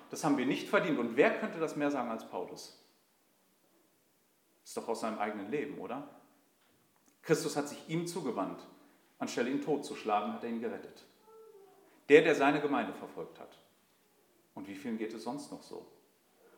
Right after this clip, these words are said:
Und selbst wenn du noch keinen totgeschlagen hast und keinen Christen verfolgt hast, doch bist du ein Feind Gottes gewesen,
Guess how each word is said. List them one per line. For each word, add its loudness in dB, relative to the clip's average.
Und -6
selbst 8
wenn 4
du 4
noch 4
keinen 2
totgeschlagen 0
hast -6
und -4
keinen 0
Christen -6
verfolgt 0
hast, -10
doch -2
bist -10
du -4
ein -4
Feind -8
Gottes -6
gewesen, -10